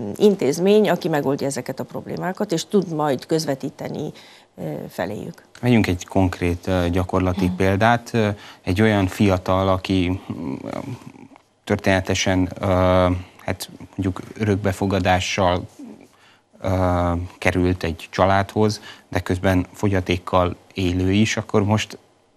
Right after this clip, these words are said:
Speaker 2: melyik hatósághoz kell forduljanak a, az ő,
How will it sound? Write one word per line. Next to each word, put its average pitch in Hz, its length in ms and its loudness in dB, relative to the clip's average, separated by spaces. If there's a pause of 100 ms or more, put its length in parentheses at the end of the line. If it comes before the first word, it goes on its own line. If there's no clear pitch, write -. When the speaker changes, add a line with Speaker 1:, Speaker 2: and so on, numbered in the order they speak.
(440)
Speaker 2:
melyik 110 320 4
hatósághoz 90 1700 -2
kell 85 160 2
forduljanak 85 720 0
a, 82 200 0
az - 220 -6
ő, 85 280 -2